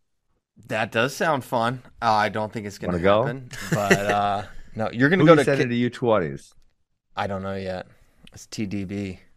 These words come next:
Speaker 2: Oh my goodness. Okay.
Speaker 1: Um,
Speaker 2: Can you send Bader on one of them?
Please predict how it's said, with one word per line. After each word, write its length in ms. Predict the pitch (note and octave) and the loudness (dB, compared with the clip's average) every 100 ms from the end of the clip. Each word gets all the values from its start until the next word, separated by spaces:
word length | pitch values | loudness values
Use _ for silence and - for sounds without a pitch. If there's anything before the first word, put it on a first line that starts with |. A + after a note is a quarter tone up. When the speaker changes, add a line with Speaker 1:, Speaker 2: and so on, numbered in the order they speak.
| _ _ _ _ _ _ - | _ _ _ _ _ _ -14
Speaker 2:
Oh 140 | D#2+ | -12
my 160 | C2 A#1+ | -10 -14
goodness. 440 | C2+ C2+ - - _ _ _ _ _ _ - | -14 -16 -14 -20 _ _ _ _ _ _ -18
Okay. 360 | A2 - E2 F2+ _ _ | -14 -10 -10 -10 _ _
Speaker 1:
Um, 420 | G2+ G#2 G2 F#2+ F2+ | -10 -8 -8 -12 -10
Speaker 2:
Can 100 | C3 | -4
you 80 | F3 | -4
send 240 | - B3 | -2 -2
Bader 300 | A#2+ B2 C3 | 2 2 2
on 80 | C3 | 2
one 160 | B2 B2 | 2 0
of 60 | |
them? 260 | B2 A#2+ | -2 -4